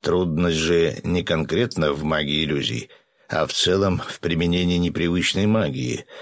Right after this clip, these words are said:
А у того же рыбака и топора этой проблемы нет. Они всеми четырьмя стихиями нормально работают». «Тогда пока оставим это», — я повернулся к Владу.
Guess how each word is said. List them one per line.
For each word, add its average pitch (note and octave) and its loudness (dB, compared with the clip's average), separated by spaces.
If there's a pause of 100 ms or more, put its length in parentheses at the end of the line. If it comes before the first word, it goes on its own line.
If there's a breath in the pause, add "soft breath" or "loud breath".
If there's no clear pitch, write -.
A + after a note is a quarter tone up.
(400 loud breath)
А F#2+ 2
у A2 6
того A#2 4
же A#2 2
рыбака G#2 2
и G#2 4
топора F#2+ 0
этой F#2+ 2
проблемы F2 2
нет. D2+ -2
Они - 0
всеми G#2+ 4
четырьмя F2+ 2
стихиями G2+ 2
нормально E2 2
работают». - -6 (1080)
«Тогда C3 2
пока D3+ 0
оставим F2 2
это», — E2 -2
я E2 0
повернулся E2+ 0
к - -10
Владу. D2+ -2